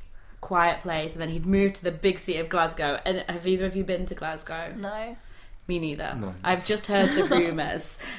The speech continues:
Speaker 1: Um,
Speaker 2: I've stayed
Speaker 1: but
Speaker 2: away.
Speaker 1: it is a big city, and it's totally different from down south. And he realised his wife was a stripper. He was going to these clubs that he'd never been to before.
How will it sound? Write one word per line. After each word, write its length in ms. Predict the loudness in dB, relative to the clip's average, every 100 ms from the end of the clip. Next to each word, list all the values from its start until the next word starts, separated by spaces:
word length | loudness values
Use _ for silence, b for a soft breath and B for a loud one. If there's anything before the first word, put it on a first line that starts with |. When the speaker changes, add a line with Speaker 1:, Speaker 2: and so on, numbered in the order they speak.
| B
Speaker 1:
Um, 360 | 6 8 8 4
Speaker 2:
I've 80 | 0
stayed 220 | -2 6
Speaker 1:
but 140 | 8
Speaker 2:
away. 100 | 10 8
Speaker 1:
it 40 |
is 80 | 4
a 60 |
big 240 | 4 2 0
city, 640 | 0 2 4 2 0 -6 -10 -2
and 440 | 2 2 0 -4 -4
it's 200 | -4 -4
totally 460 | -4 2 4 2 0
different 520 | -4 -6 -6 -6 -6
from 180 | -6 -2
down 240 | 2 2
south. 380 | 0 0 0 -2 B B B
And 160 | -2 -2
he 120 | 0
realised 440 | 4 8 8 6
his 100 | 2
wife 240 | 2 2 2
was 120 | -4
a 60 |
stripper. 320 | -4 -4 -2 -2
He 140 | -2
was 200 | -2 -4
going 320 | 0 2 4
to 100 | 0
these 160 | -2 -2
clubs 540 | -2 2 4 4 2 0
that 120 | -2
he'd 160 | 0 0
never 220 | 2 2
been 200 | -2 -4
to 140 | -4 -4
before. 540 | -6 -4 0 0 -2